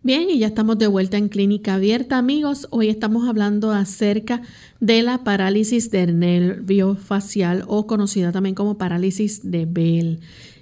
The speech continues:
Y antes de la pausa, el doctor nos explicaba, ¿verdad?, cómo hay dos causas que pueden producir la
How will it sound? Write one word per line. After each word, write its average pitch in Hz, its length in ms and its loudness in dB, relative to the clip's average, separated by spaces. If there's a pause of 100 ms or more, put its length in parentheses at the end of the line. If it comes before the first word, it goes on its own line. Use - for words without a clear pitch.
Y 240 460 2 (140)
antes 196 300 0
de 220 80 0
la 214 180 0
pausa, 196 380 -2
el 208 100 0
doctor 180 380 -4
nos 196 380 -2
explicaba, 196 760 -2
¿verdad?, 202 380 -2
cómo 208 400 0 (400)
hay 208 340 0
dos 208 460 0
causas 214 720 -2
que 208 160 -4
pueden 196 560 -2
producir 196 960 -2
la 170 480 -2